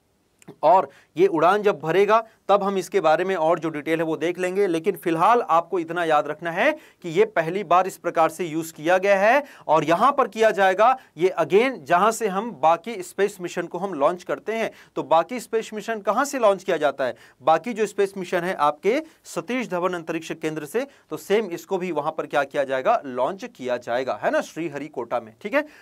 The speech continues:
तो जितनी भी चीज़ें हम यहाँ पर लॉन्च करते हैं, ज़्यादातर हम श्रीहरिकोटा वाला जो क्षेत्र है वहीं से ही लॉन्च करते हैं, तो इसको भी वहाँ से लॉन्च किया जाना है। तो अपने आप में ये पहला उड़ान ये हासिल करेगा,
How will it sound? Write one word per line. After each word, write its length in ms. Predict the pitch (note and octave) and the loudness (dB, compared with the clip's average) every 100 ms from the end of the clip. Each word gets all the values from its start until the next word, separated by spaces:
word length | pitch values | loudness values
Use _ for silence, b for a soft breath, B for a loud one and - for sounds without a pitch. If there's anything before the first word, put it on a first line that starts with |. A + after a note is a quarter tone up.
| B | B
तो 60 | A3+ | -8
जितनी 360 | D3+ D#3+ G#3 A#3 | -8 -6 -4 -2
भी 120 | C#4+ | -4
चीज़ें 280 | A3 G3 G#3+ | -4 -4 -2
हम 140 | G3+ | -2
यहाँ 180 | F#3 F3 | 0 0
पर 140 | F3 | 2
लॉन्च 260 | D3 D3 C#3+ | 2 0 -2
करते 280 | D3 C3+ G3 | -6 -6 -8
हैं, 80 | E3 | -2
ज़्यादातर 460 | C3+ B2+ C#3 G#3+ | -2 -2 0 -2
हम 180 | F#3+ G3 | -2 -8
श्रीहरिकोटा 640 | E3+ F#3+ F3 D#3 D3+ C3+ C#3+ | -8 -10 -8 -8 -8 -8 -6
वाला 180 | C3+ C3+ | -6 -6
जो 120 | B2 | -8
क्षेत्र 340 | - C3 C3 | -12 -12 -8
है 180 | C#3+ F#3 - b b | -4 -4 -6 b b
वहीं 280 | A#2+ C#3+ A3 | -6 -6 -6
से 140 | A3+ D3 | -8 -8
ही 160 | E3 | -8
लॉन्च 300 | G3 B2+ D#3+ | -8 -8 -8
करते 300 | - A#2 - | -10 -12 -10
हैं, 180 | C3 A#2 | -14 -12
तो 120 | G#2 | -10
इसको 220 | D3+ - G#3 | -10 -2 -2
भी 100 | F#3+ | -2
वहाँ 140 | C#3+ | -4
से 180 | D#3 F#3 | -6 -6
लॉन्च 260 | C#3 G#3+ - | -6 -8 -10
किया 240 | C#3+ B2+ | -6 -6
जाना 240 | A2+ G#2+ | -6 -10
है। 60 | G#2 b b - | -14 b b 2
तो 60 | |
अपने 260 | E3+ F#3 A#3 | 2 2 0
आप 220 | F#3+ F3+ | 2 2
में 60 | F3+ | -2
ये 100 | G#3 | -2
पहला 360 | G#3+ D3+ D#3+ G3 | -2 -2 2 2
उड़ान 380 | D3+ C3+ D3 E3+ C3+ | 2 2 2 2 -6
ये 240 | C3 C3+ D3+ | -10 -6 -6
हासिल 320 | B2+ B2 D#3+ | -6 -8 -8
करेगा, 400 | C#3 D3+ F#3+ B3 | -4 -2 2 2